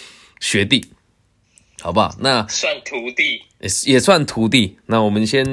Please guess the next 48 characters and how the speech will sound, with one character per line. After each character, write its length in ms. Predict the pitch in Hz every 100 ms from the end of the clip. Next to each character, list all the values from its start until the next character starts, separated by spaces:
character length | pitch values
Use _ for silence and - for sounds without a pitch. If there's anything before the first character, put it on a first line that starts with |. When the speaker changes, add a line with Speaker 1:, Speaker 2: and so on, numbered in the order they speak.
| 131 135 - -
Speaker 2:
<laughs> 400 | - 622 554 -
Speaker 1:
请 240 | - 117
他 380 | 123 143 143 147
自 220 | 143 175
我 240 | 151 107 98
介 240 | 160 131
绍 280 | 113 131 110
一 40 |
下， 160 | 98 120
他 120 | 127
现 160 | 120 131
在 120 | 110
的 20 |
工 220 | 101 117
作 180 | 117 104
是 160 | 92 104
什 80 | -
么？ 120 | -
我 40 |
们 80 | 160
今 140 | 202 220
天 80 |
的 60 | 190
主 180 | 135 110
题 180 | 117 113
是 220 | 165 143
与 220 | 123 120
工 200 | 160 185
程 220 | 156 135
师 160 | 127 151
的 100 | 135
专 280 | 135 135 127
访 340 | 98 80 78 - -
之 400 | - 147 147 147 - _
前 300 | - 117 123
端 260 | 135 135 139
工 220 | 135 131
程 220 | 120 104
师 440 | 104 113 110 120 - _ -
是 360 | - - 107 87
什 380 | - - - -
么？ 300 | - 135 139 _ _ _ -
好， 240 | 92 - _ _ _
那 80 | 123
我 60 | 117
们 100 | 113
就 100 | 131
请， 580 | 120 104 98 90 98